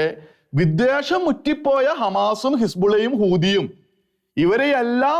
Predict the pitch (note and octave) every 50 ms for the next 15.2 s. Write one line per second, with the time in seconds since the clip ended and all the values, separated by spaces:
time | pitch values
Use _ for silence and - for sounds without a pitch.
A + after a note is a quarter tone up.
0 | E4 D#4 D4+ C#4+ C#4 C#4+ C#4 C#4 C4+ C4 C#4 D4 D4+ C#4 A#3+ A3 A3 A3 A3 A3
1 | A#3 C4 C4 C4 G3+ G3 G#3+ G3 C#4 C4+ A3 G#3+ G#3+ A#3+ C#4+ C4+ C#4 A3+ G#3+ A3+
2 | A3 A3 C#4+ C#4 C4+ C4 C4 - C#4 C#4 C4+ C4 G3+ C#3 - - _ _ _ _
3 | _ _ _ _ _ - C3+ D3 E3 F#3 G3+ C4 C4 B3+ G3 C#3+ - - A3 A#3
4 | A3+ - C4 A3 C#4 B3 D#3 C3 F#2 - - - _ _ _ _ _ _ _ _
5 | _ C#3 B2+ D#3 E3 E3+ F#3+ G#3+ A#3 C4 D#4+ E4 E4 E4 D#4 C#4+ C4 C4 C#4 C#4+
6 | D4 C#4+ B3+ A#3 E3+ - - C#4+ C4+ C4 A#3 - - A3+ G#3 G3+ G3 G3+ F3 C#3+
7 | G#2+ - - _ _ _ _ _ _ _ _ _ - C#3 D#3 F#3 G3 A3+ C#4 D4
8 | D4+ D4 C#4+ C#4 C#4+ C#4 C#4 C4 C4 C#4+ C#4+ C#4 B3+ G#3 G3+ G#3 A3 A3+ B3 A#3+
9 | - C4 B3+ B3+ B3 C4+ C4 B3 A3+ G3 - - - C4+ C4 C#4 C#4 C#4 B3 A3
10 | G#3 G3+ F#3+ F#3 G3 A#3+ C#4 - _ _ _ _ _ _ _ _ - C#3 E3+ E3
11 | E3 F3+ A3 B3 A#3 - C#4 C#4 D4 C#4+ C4+ B3+ B3+ C4+ C4 C#4 C4+ C4+ C4+ B3
12 | - C#4+ C4+ B3+ B3+ A#3+ C4 C4 C#4 D4 D4+ C#4+ C4+ B3+ - - _ _ - E4
13 | D#4+ - D#4 D#4 D#4 D#4 D4+ C#4+ B3+ F3 B2+ A2 - _ _ _ _ _ _ _
14 | _ _ _ _ _ _ _ _ _ _ _ - D3+ D#3 D#3+ F3 G3+ A#3+ A#3 -
15 | D4 D4 C#4+ C#4+